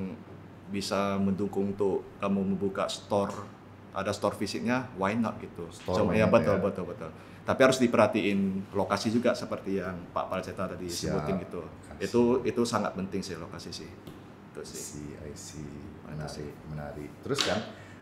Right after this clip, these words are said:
Speaker 2: eh, selama ini kan sudah buka beberapa tahun. Tantangan apa yang paling menantang? Artinya yang sering dihadapi, misalnya kan setiap bisnis itu kan ada tantangannya masing-masing.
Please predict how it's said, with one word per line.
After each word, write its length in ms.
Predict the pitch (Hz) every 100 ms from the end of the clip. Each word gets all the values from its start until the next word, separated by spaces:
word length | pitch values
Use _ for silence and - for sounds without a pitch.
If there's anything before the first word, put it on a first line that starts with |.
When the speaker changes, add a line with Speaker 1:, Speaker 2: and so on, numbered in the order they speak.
| -
Speaker 2:
eh, 340 | 92 90 90 82
selama 1000 | - - 98 95 92 92 90 92 92 90
ini 160 | 90 90
kan 160 | 110
sudah 320 | 107 90 87
buka 200 | 80 -
beberapa 320 | 85 85 82 85
tahun. 500 | - 82 82 80 73 - - - - - - -
Tantangan 680 | 107 107 107 113 110 107 107
apa 380 | 110 - - 120 117
yang 500 | 92 87 85 82 85 - - - - -
paling 400 | - 90 82 82 82 82 82
menantang? 640 | 90 107 98 78 69 76 -
Artinya 440 | 82 - 85 87
yang 320 | 82 80 78
sering 260 | - 80 80
dihadapi, 460 | 78 80 78 -
misalnya 320 | 78 73 80 80
kan 200 | - 95 -
setiap 300 | - - 76
bisnis 240 | 76 85
itu 80 | -
kan 80 | 98
ada 240 | - 80 78
tantangannya 540 | - 80 76 78 76
masing-masing. 560 | 76 - 76 76 -